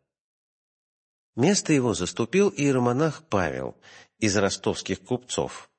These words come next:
постриженник Святой Афонской горы. Возвратясь оттуда,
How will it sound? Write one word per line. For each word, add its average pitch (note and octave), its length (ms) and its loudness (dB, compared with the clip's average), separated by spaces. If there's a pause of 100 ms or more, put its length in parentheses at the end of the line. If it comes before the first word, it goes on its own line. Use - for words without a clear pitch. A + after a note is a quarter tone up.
(320)
постриженник G#2 680 0
Святой G2+ 400 0
Афонской F#2 540 -2
горы. F#2 400 -2 (640)
Возвратясь F2+ 680 0
оттуда, F#2 680 -2